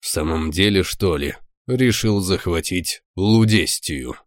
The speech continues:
В глазах Берга виднелся опасный безумный блеск.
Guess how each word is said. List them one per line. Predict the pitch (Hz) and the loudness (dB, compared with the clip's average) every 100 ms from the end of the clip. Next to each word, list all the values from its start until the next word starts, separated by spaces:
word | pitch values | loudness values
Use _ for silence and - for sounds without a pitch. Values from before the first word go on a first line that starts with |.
| _ _ _ - | _ _ _ -6
В | 90 90 | -4 -2
глазах | 92 95 90 170 - | 2 2 4 2 2
Берга | 92 98 131 131 135 | 0 4 4 6 6
виднелся | 104 80 80 92 104 - 113 90 _ - | 4 0 -2 0 0 2 0 0 _ -6
опасный | 131 110 90 90 - 127 135 | -2 0 2 2 2 2 4
безумный | 117 90 90 82 92 | 2 0 0 0 0
блеск. | 98 101 90 - - - | 2 2 0 -2 -10 -12